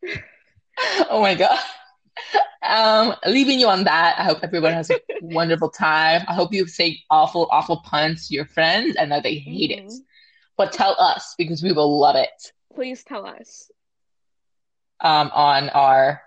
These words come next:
Speaker 1: Instagrams, which
Speaker 2: Oh,
Speaker 1: is
Speaker 2: yeah. My Instagram is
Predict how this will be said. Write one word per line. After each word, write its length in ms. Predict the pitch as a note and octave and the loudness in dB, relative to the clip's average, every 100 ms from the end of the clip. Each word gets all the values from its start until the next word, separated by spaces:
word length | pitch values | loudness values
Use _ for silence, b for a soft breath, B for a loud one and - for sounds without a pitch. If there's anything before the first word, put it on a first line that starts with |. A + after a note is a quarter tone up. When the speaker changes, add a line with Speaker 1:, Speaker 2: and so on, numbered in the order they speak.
| _ _ _ _ - | _ _ _ _ -6
Speaker 1:
Instagrams, 920 | F#3 - - D3 G2 G2 F3 - - - | -4 -2 0 2 0 -2 -10 -18 -20 -10
which 220 | D#3+ - | -8 -2
Speaker 2:
Oh, 40 | D#3 | 0
Speaker 1:
is 380 | D3+ D3 F3 B3+ | 2 2 -2 -6
Speaker 2:
yeah. 440 | E4 C#3+ F#2 A3+ A3 _ _ _ _ _ _ _ | -10 -12 -12 -16 -20 _ _ _ _ _ _ _
My 140 | A#3+ B3 | -8 -6
Instagram 680 | C4+ - C#4 C4+ C#4+ D#4 D#4 - | -6 -8 -6 -4 -4 -8 -8 -4
is 420 | B3+ A#3+ A#3 | -4 -4 -10